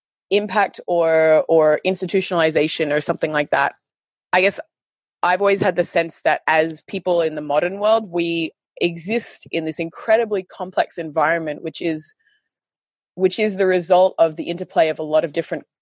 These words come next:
systems. And if we lived even a few hundred years ago, most of those systems wouldn't exist.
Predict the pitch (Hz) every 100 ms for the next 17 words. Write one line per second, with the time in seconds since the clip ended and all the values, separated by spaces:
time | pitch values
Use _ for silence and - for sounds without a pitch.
0 | _ - - 185 - - - - 165 160
1 | 165 160 - 185 214 233 220 190 180 185
2 | 180 170 165 - 190 190 170 160 165 170
3 | 151 143 151 _ _ _ _ - 208 226
4 | 214 190 175 180 170 156 156 143 143 151
5 | - - -